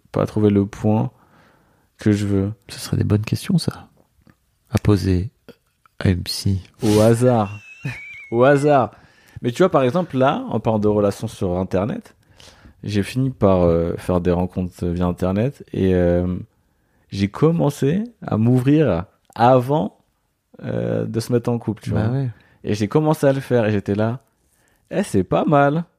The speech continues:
Speaker 1: Genre, il y a un truc.
Speaker 2: Ben oui.
Speaker 1: Et genre, et ça peut marcher.
Speaker 2: Bah oui.
Speaker 1: <laughs> Mais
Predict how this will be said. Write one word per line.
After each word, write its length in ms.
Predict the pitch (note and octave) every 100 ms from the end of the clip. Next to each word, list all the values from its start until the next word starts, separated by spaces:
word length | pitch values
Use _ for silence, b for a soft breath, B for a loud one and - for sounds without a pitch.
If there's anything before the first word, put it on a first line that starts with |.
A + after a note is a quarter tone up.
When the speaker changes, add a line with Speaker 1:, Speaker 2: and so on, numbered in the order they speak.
| _ _ _
Speaker 1:
Genre, 240 | - G2+ G2+
il 40 |
y 40 | C#3+
a 80 |
un 80 | G#3
truc. 560 | G3+ F3 E3+ F3 - - _ _ G#2
Speaker 2:
Ben 160 | F#2
oui. 100 | G#2+ A2+ b b _
Speaker 1:
Et 100 | A2+
genre, 340 | A#2+ A#2 A#2 -
et 80 | A#2+
ça 180 | B2
peut 180 | A2 F#3
marcher. 540 | G#3 G#3 - D#3+ D#3+ -
Speaker 2:
Bah 240 | - G2 F#2+
oui. 160 | A2 b b b b
Speaker 1:
<laughs> 300 | b b -
Mais 540 | A2 B2 C3 C3 C#3